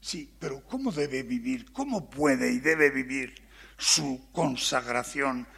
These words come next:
en la secularidad? Todos estamos de acuerdo en que los institutos seculares se caracterizan por unificar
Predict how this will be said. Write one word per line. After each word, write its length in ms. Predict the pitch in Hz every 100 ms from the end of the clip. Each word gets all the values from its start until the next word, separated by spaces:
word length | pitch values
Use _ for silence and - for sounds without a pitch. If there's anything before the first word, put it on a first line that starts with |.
| - -
en 240 | 170 139
la 120 | 123
secularidad? 960 | - - 113 - 120 110 107 107 98 92 - - - - - - - - - -
Todos 300 | 233 262 214
estamos 480 | 226 - 214 214 202
de 80 |
acuerdo 420 | 208 208 233 208 190
en 140 | 180
que 100 | 180
los 260 | 170 151 165
institutos 640 | 156 165 151 226 - 190
seculares 720 | 202 151 175 202 190 190 - - - - -
se 280 | - 170
caracterizan 880 | 160 147 151 120 160 196 - 196 196
por 200 | - 165
unificar 920 | 160 160 151 143 160 139 185 170 131